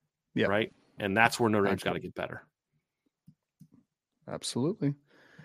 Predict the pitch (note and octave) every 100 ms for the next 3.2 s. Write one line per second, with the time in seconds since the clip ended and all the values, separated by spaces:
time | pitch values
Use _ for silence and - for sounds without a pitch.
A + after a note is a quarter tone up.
0 | - - A#3+ B3+ A#3+ B3+ A#3+ F#3+ D3+ A#2
1 | - F3+ C3 A2 G#2+ D#3 C#3+ - C#3+ -
2 | C3 E3 D#3+ - A#3 E3 C#3+ - G#3 G#3
3 | G3+